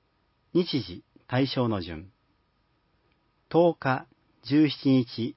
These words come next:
金曜。一、十時三十分から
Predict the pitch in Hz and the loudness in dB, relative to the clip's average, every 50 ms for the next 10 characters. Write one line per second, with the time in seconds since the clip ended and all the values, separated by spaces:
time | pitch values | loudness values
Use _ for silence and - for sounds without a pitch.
0 | _ _ - - - 135 135 135 131 127 123 110 90 87 95 - _ _ _ _ | _ _ -8 -2 2 2 4 4 4 2 0 -2 -4 -6 -12 -16 _ _ _ _
1 | _ _ _ _ _ _ _ _ _ _ _ _ _ 120 113 - - - 135 - | _ _ _ _ _ _ _ _ _ _ _ _ _ -8 -8 -8 -6 -6 -6 -6
2 | - _ _ _ _ _ _ _ _ _ _ _ _ _ _ 135 170 226 220 196 | -6 _ _ _ _ _ _ _ _ _ _ _ _ _ _ -2 0 2 2 2
3 | 170 156 131 - 156 147 151 147 160 165 - _ - 135 117 107 - 92 95 95 | 2 0 -2 0 0 0 2 2 0 -2 -4 _ -2 -2 -2 -2 -4 -6 -6 -6
4 | 92 | -8